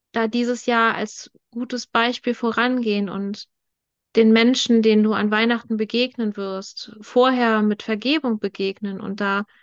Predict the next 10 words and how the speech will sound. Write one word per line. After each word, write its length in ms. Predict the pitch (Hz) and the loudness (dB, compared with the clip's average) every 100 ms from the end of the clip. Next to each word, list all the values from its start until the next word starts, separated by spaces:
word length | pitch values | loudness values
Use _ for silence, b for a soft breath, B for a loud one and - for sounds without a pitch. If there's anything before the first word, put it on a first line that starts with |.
| b | b
schon 200 | - 220 | -4 0
ganz 240 | 226 226 - | 2 0 0
viel 180 | 247 208 | 0 0
auf 140 | 214 | -2
seelischer 520 | - 233 233 - 220 | -2 -2 -2 -6 -6
Ebene 340 | - 226 220 214 | 0 0 0 -4
für 320 | - 262 240 | -6 -4 -2
euch 440 | 208 214 - - _ _ _ _ _ - | -2 -4 -6 -14 _ _ _ _ _ -8
heilen, 680 | 240 262 285 233 214 202 190 | -2 0 0 0 -2 -4 -8
um 580 | 196 202 202 196 208 | -10 -8 -8 -8 -12